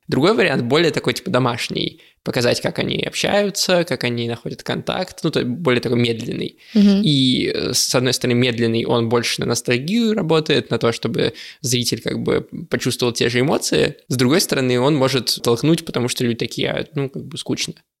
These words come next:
Speaker 1: А второй подход, он, с одной стороны, сразу кидает тебя в, в пущу событий, в, э, в бои, в драки и всё остальное, и как бы, э,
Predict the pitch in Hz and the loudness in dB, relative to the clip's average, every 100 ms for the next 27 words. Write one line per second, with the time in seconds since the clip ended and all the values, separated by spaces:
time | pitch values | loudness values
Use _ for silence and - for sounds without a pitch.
0 | - - 135 - - - 135 170 - - | -6 -2 -2 -4 -10 -2 2 2 0 0
1 | 151 127 - 135 131 - 135 127 127 127 | 2 2 2 2 2 2 0 0 0 -2
2 | 123 117 - 123 120 127 120 123 120 - | 0 0 0 0 0 0 2 2 0 -2
3 | 123 117 - - - 143 113 117 - 170 | -2 -4 -12 -20 -16 -12 -12 -14 -4 -2
4 | 160 - - 127 135 120 - - 202 196 | 0 0 0 0 0 0 -2 -4 -6 -12
5 | 185 120 120 135 - - - - - - | -12 -8 -2 0 0 -4 -14 -14 -8 -2
6 | - 120 120 117 127 135 131 123 117 123 | 0 0 -2 2 2 2 0 -2 0 0
7 | 117 - 120 127 - 127 120 120 - - | 0 -4 -2 -2 0 2 2 0 -2 -2
8 | 120 117 120 131 - 50 - - - - | 0 2 4 4 2 0 0 -2 -2 -6